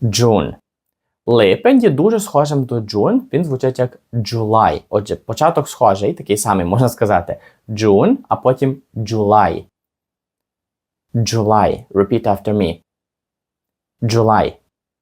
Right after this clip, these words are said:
Наступний ж місяць — це серпень. І серпень звучить як August.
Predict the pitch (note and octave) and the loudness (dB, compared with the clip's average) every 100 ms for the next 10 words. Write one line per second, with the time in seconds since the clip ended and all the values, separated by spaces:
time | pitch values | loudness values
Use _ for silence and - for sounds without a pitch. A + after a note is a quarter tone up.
0 | _ _ _ _ _ _ _ _ _ _ | _ _ _ _ _ _ _ _ _ _
1 | _ - C#3+ - B3 D4 C4 D#3+ G#2+ F#2+ | _ -2 -2 2 0 4 2 2 0 -2
2 | F#2+ D#2+ - - A#2+ A2+ - - B2 G#2+ | -4 -8 -10 -2 0 0 -4 -6 0 0
3 | G2 F#2+ - - A#2 - E3+ D4+ B3+ A#2 | 0 -6 -8 -6 -2 2 0 2 -2 -2
4 | A2 C3 C#3 A2+ - _ _ _ - B2+ | -2 -4 -2 -6 -6 _ _ _ 0 2
5 | A#2 G#2 - - - | 2 -2 -6 -10 -12